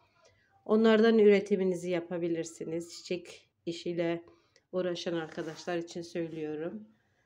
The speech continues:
Ya da evinde bol bol aynı türden yetiştirmek isteyen arkadaşlarım da bu şekil yapabilirler. Yani yapraktan uğraşmayın. Gerek yok. Çünkü hem zaman alıyor hem de sonu hayal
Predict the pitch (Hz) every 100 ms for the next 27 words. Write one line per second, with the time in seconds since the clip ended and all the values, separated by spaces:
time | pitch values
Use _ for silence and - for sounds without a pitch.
0 | _ _ - 165 170 180 190 - 185 170
1 | 175 170 160 202 196 170 170 196 226 -
2 | 196 196 202 196 202 180 175 175 190 180
3 | 170 - - 180 180 180 - - 175 170
4 | 180 160 - 175 170 - 180 185 190 190
5 | 196 - 180 - 208 214 _ _ _ _
6 | 196 190 208 190 196 202 175 180 - _
7 | _ _ _ _ _ _ _ _ _ _
8 | _ - 190 170 175 185 170 180 170 -
9 | 180 - - 185 196 196 - 160 156 160
10 | 165 185 190 185 202 208 208 - 196 220
11 | 214 - 233 214 220 226 226 196 180 185
12 | 196 190 208 208 214 220 - - _ _
13 | _ _ _ - 208 220 226 214 220